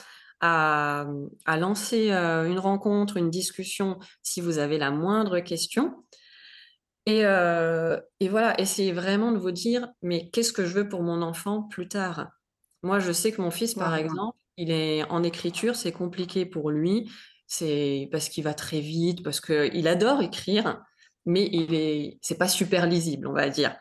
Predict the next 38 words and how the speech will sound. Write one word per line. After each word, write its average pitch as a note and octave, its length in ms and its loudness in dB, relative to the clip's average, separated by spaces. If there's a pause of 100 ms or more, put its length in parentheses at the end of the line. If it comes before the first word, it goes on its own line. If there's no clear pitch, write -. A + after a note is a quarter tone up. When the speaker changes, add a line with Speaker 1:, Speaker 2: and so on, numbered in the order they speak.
(100)
Speaker 1:
C'est - 140 -10
pas D#3+ 100 4
Speaker 2:
Mm. - 40 2
Speaker 1:
très F#3+ 340 4
bien F3+ 280 4
écrit. E3+ 280 0
Enfin, - 260 -2 (380)
si - 100 -6
on E3 80 4
est E3+ 140 2
hyper G3 300 2
formel F3+ 380 2
dans D3 100 2
la C#3+ 100 0
façon F#3+ 320 -4
d'écrire D#3+ 320 -2
les D3 120 -2
lettres, G3 260 2 (100)
c'est - 140 -8
pas G3+ 100 4
tout F3 200 -2
à G#3 100 4
fait F#3+ 140 0
ça. - 260 -6 (960)
Jamais, A#3+ 720 2
jamais F3 400 2
on F3 100 0
lui D#3 80 0
a D3 80 2
mis G3+ 140 2
la D#3+ 100 2
pression F3+ 420 -2
là-dessus. F3 500 -2
Et D#3 100 2
à D3+ 60 4
l'école F3+ 340 2
non G#3+ 200 2
plus. - 340 -8